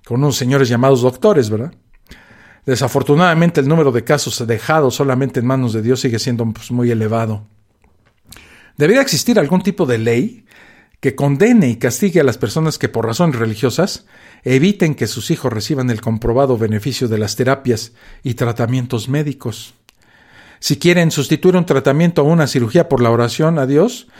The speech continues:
pues es asunto suyo, ¿verdad? Es su vida. Pero debería estar penado que se exponga a sus hijos o a las personas bajo su influencia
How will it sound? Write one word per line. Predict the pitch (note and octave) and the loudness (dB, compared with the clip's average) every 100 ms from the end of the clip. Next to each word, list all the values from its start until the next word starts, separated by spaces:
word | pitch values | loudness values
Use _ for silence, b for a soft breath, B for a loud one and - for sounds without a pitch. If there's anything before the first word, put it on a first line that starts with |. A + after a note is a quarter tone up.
| B B B | B B B
pues | - | -2
es | G3 G3 | 0 0
asunto | - F#3+ B2 | 0 -2 -2
suyo, | - C4 E3+ A#2+ | -2 0 0 -2
¿verdad? | C3 G#3+ | 0 0
Es | |
su | A3 D3+ | 0 0
vida. | G#3 A3 D3 - _ _ b b b b | 2 2 0 -6 _ _ b b b b
Pero | - A2 A2+ | -6 -4 0
debería | A#2 B2+ | 0 0
estar | F3+ F#3 E3+ | 0 0 -2
penado | - A#2 A#2+ A#2 F3 - _ b b b | -4 -2 0 0 -4 -8 _ b b b
que | A#2+ | -6
se | - | -4
exponga | A2 - E3 F3+ A#2+ | -8 -2 0 2 -2
a | |
sus | G#2+ G#2+ | -4 -4
hijos | E3 - A2+ - | -4 -4 -8 -6
o | A2+ A2 A2 | -2 0 0
a | |
las | A2 A2 | -2 -4
personas | - A2 D#3 C#3+ A2 | -4 -4 -2 -2 -2
bajo | G#2+ - | -4 -4
su | B2 | -4
influencia | B2+ B2+ C#3 A#2+ D3 | -2 0 -2 -2 -6